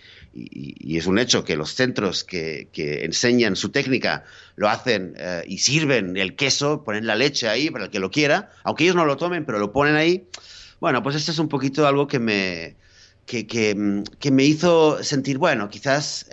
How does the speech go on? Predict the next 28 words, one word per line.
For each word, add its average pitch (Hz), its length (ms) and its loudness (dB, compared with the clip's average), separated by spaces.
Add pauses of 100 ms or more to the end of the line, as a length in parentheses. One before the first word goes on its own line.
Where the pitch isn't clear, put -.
hay 131 220 -2
algo 147 260 4
que, 113 320 0
que 120 120 -6
no 135 80 0
es, 139 100 -2 (280)
no 131 120 -2
es 135 120 -4
coherente 117 400 4
hasta 85 160 -2
el 78 80 -6
final. 76 320 -4 (480)
Y 120 100 2
un 139 80 4
poco 175 540 2
sí - 160 -4
que 160 100 2
me 156 60 6
influyó 143 360 4
en 156 80 4
el 151 60 2
sentido 135 320 -4
de 139 60 0
decir, 139 200 -6
bueno, 135 320 2
quizás 135 260 -4
cuando 131 220 0
vuelva, 139 600 2